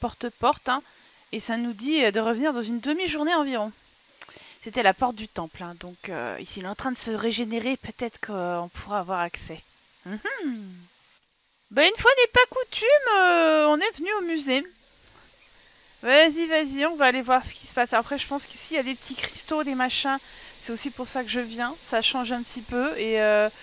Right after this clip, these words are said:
lui, il va aller regarder ce qui se passe. Il va peut-être s'instruire, même si on est déjà au top.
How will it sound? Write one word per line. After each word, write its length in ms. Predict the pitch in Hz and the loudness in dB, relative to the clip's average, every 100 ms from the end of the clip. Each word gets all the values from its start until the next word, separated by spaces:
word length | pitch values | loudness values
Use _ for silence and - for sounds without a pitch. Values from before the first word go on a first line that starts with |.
| - - _ | -20 -20 _
lui, 140 | 254 269 | -2 2
il 40 | |
va 60 | 233 | 4
aller 100 | 220 | 4
regarder 380 | 220 226 220 | 2 0 -2
ce 80 | 233 | -8
qui 100 | - | -12
se 140 | 233 - | -8 4
passe. 520 | 247 277 370 - - | 6 6 4 -4 -6
Il 60 | |
va 80 | 226 | -4
peut-être 240 | 220 226 - | -2 -4 -4
s'instruire, 460 | 262 - - 269 | -6 -6 -6 -4
même 160 | 247 233 | -4 -6
si 160 | - | -6
on 80 | 247 | -6
est 80 | 220 | -6
déjà 260 | 214 220 220 | -6 -4 -4
au 60 | |
top. 360 | - 233 285 | -2 -2 -2